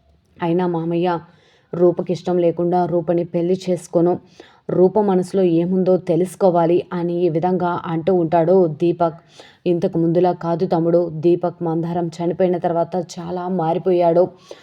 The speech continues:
దీపు కోసమే బ్రతుకుతున్నాడు" అని అంటూ ఉంటే, "అవును మామయ్య, ఎప్పుడు దీపు కోసమే బ్రతుకుతున్నాను. నాకు భార్యగా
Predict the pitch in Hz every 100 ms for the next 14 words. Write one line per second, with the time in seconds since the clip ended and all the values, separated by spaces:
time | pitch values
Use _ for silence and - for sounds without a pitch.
0 | - 175 170 196 196 190 180 180 175 175
1 | 175 170 180 185 185 170 165 165 180 180
2 | 160 160 180 175 165 180 - 180 160 180
3 | 180 165 165 165 170 - - - - 170
4 | 170 160 175 165 147 170 170 175 170 165
5 | 170 175 160 160 175 185 170 165 165 175
6 | - - 175 165 165 180 165 151 160 170
7 | 175 165 165